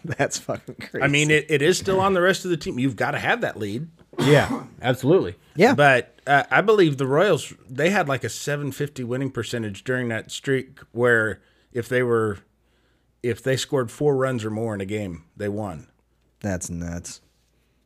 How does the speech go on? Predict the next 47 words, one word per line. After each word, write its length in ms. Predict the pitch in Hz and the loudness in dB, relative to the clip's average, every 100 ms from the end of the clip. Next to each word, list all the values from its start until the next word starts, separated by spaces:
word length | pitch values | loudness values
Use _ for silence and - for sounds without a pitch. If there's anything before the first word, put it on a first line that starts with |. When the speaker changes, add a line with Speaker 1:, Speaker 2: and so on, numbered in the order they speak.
| _ _ | _ _
Speaker 1:
God, 220 | 131 110 | 0 0
I 40 | 95 | 0
Speaker 2:
Which 80 | 92 | -4
Speaker 1:
wish 140 | - | -6
I 80 | 92 | -6
had 220 | 92 90 | -8 -8
that 140 | 95 | -8
Speaker 3:
And 80 | 92 | -2
they 60 | 123 | 0
had 60 | |
a 20 | 113 | 2
Speaker 1:
problem. 200 | 98 107 | 2 2
Speaker 3:
lot 120 | 120 | 2
of 60 | |
comeback 460 | 120 - 160 98 90 | 0 0 2 0 -2
wins 240 | 92 92 | -8 -8
that 180 | 95 92 | -8 -8
year, 120 | - | -4
Speaker 2:
Yes, 160 | 120 139 | -2 0
Speaker 3:
too. 180 | 127 104 | 0 -2
You 80 | 117 | 0
Speaker 2:
and, 140 | 135 | 0
Speaker 3:
could 80 | 127 117 | 2 2
never 240 | 131 120 | 2 2
Speaker 2:
and 80 | 117 | 0
Speaker 3:
count 200 | 120 107 | -2 -4
that 140 | 101 90 | -6 -8
team 160 | 104 95 | -10 -4
Speaker 2:
the 100 | 131 | -4
Speaker 3:
out. 40 | 131 | -4
Speaker 2:
team 360 | 156 165 170 | -2 0 0
was 640 | 151 143 139 139 120 - - _ _ _ _ | 0 0 2 0 -2 -8 -16 _ _ _ _
s-, 260 | - - - 143 | -16 -12 -10 2
oh, 160 | 160 160 | 4 4
yeah, 220 | 139 143 | 4 2
that 180 | 107 175 | 2 2
was 140 | 185 | 0
the 80 | 135 | 0
most 260 | 151 147 147 | 0 0 -2
resilient 420 | 117 120 143 123 | -4 0 0 -2
bunch 220 | 123 120 | -4 -4
of 60 | 117 | -4
assholes 400 | 120 117 120 104 | -4 -4 -4 -2
I 100 | 123 | -2
ever 220 | 117 92 | -4 -6
fucking 320 | - 98 78 | -10 -12 -12
saw. 360 | - 123 123 | -8 -4 -4